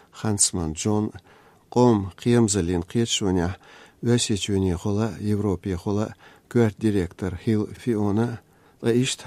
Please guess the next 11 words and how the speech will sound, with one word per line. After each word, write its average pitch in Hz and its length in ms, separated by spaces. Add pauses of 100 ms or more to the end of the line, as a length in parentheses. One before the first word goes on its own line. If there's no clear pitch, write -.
Американ 113 460
ком 120 260
кыемзали 104 580
хол 90 220
кыетшуня, 95 720 (380)
вясичуни 98 720
хола, 101 360
Европе 107 680
хола, 98 320 (400)
директор 101 680
Уэнг 104 480